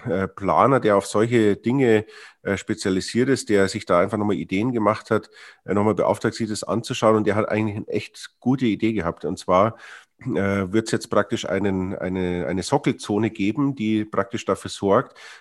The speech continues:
dass der Fahrradfahrer gar nicht so nah an das Geländer kann, ähm, äh, dass er überhaupt, äh, direkt ans Geländer dran, äh, fahren kann. Gleichzeitig kann man auf dem Sockel auch sitzen. Also das hat tatsächlich eine ganz, äh, äh, interessante,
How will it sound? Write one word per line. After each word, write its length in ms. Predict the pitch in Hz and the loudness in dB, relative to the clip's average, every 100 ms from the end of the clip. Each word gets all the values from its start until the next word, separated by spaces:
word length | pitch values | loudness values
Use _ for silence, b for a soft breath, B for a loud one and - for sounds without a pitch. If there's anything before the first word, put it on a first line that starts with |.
| B | B
dass 120 | - | -4
der 80 | 104 | -2
Fahrradfahrer 540 | 92 92 113 - 104 | 2 2 2 0 0
gar 160 | 101 101 | 0 0
nicht 140 | 104 | -2
so 160 | - 104 | -4 -2
nah 260 | 101 98 | 2 2
an 80 | 104 | 0
das 140 | 101 - | -4 -6
Geländer 420 | 92 107 135 92 | -4 -2 -2 -2
kann, 420 | - 90 117 123 _ - | -4 -4 -4 -6 _ -12
ähm, 480 | 87 95 95 95 98 - | -6 -4 -4 -4 -4 -6
äh, 120 | 92 | -6
dass 220 | 92 - | -6 -4
er 80 | 95 | -4
überhaupt, 540 | 104 120 98 - - B B B B | -2 0 0 -2 -6 B B B B
äh, 560 | 101 95 95 - 113 101 | -4 -2 -2 -4 -4 -2
direkt 280 | 110 110 - | 0 -2 -2
ans 200 | 95 - | -6 -4
Geländer 300 | 98 98 95 | -4 -2 -4
dran, 540 | 78 90 117 113 95 | -2 -4 -4 -8 -10
äh, 140 | 95 101 | -6 -4
fahren 360 | - 101 120 | 0 2 2
kann. 380 | - 113 135 135 - | 0 0 0 -2 -2
Gleichzeitig 520 | 85 - - - - | -2 -2 -8 -10 -6
kann 120 | 95 | -2
man 80 | 85 | -2
auf 100 | - | -4
dem 120 | 92 | -6
Sockel 280 | 110 - - | -6 -6 -6
auch 120 | - | -8
sitzen. 340 | - 127 - | -8 -8 -2
Also 220 | 113 90 90 | -2 -2 -4
das 180 | 85 | -6
hat 240 | 90 - - B B B B | -6 -8 -20 B B B B
tatsächlich 440 | 90 101 101 107 | -4 -2 -2 -2
eine 140 | 101 | -2
ganz, 400 | 87 92 95 - | -2 -2 -2 -6
äh, 240 | 101 90 85 - - - | -4 -4 -4 -8 -16 -10
äh, 180 | 95 92 | -8 -6
interessante, 840 | 95 - 90 90 101 113 101 95 | -6 -6 -6 -2 -2 -2 0 -2